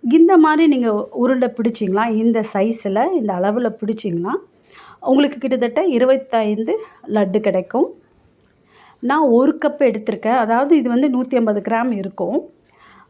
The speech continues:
ஆ, நீங்க வந்து இதை விட சின்ன கப், உங்க வீட்ல என்ன சின்ன டம்ளர் டீ குடிக்கிற, ஆ, கப் இருந்தா, எந்த கிண்ணம் இருந்தாலும் அந்த அளவு எடுத்தீங்கன்னா அதிலே வெல்லமும் தண்ணியும் எடுத்துக்கோங்க. பாருங்க, எப்படி இது பார்க்குறதுக்கு எவ்வளோ அழகா நல்லா உருண்டை பிடிக்க வரும்.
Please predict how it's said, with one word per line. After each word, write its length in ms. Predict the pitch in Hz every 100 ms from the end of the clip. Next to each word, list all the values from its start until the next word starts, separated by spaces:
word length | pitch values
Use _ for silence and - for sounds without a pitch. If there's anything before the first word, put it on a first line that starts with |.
| -
ஆ, 360 | 302 254 247
நீங்க 280 | 247 311 330
வந்து 380 | 339 311 415 523
இதை 200 | 339 294
விட 140 | 339 392
சின்ன 340 | - 427 427
கப், 140 | 339 254
உங்க 220 | 262 277
வீட்ல 260 | 311 320 269
என்ன 340 | 254 262 254
சின்ன 240 | 240 254 254
டம்ளர் 480 | 254 214 233 240 226
டீ 160 | 269
குடிக்கிற, 640 | - 240 220 208 202 190 185 _ - - -
ஆ, 160 | - 196
கப் 400 | 196 214 - 240
இருந்தா, 580 | 220 196 190 180 202 -
எந்த 320 | 285 302 311
கிண்ணம் 380 | 320 294 302 311
இருந்தாலும் 480 | 247 214 208 370 -
அந்த 400 | 254 294 311 320
அளவு 300 | 269 294 262
எடுத்தீங்கன்னா 400 | 214 240 330 494
அதிலே 260 | 240 247 269
வெல்லமும் 520 | 220 214 226 226 381
தண்ணியும் 460 | 254 214 208 214 208
எடுத்துக்கோங்க. 460 | 202 214 202 196 311 - _ - - _
பாருங்க, 480 | 214 208 196 214
எப்படி 440 | 339 254 233 - 349
இது 160 | 247 214
பார்க்குறதுக்கு 420 | 220 233 240 247
எவ்வளோ 240 | 226 208
அழகா 320 | 226 208 214 226
நல்லா 340 | 220 269 415
உருண்டை 340 | 320 240 254
பிடிக்க 320 | 262 226 220 208
வரும். 360 | 190 240 285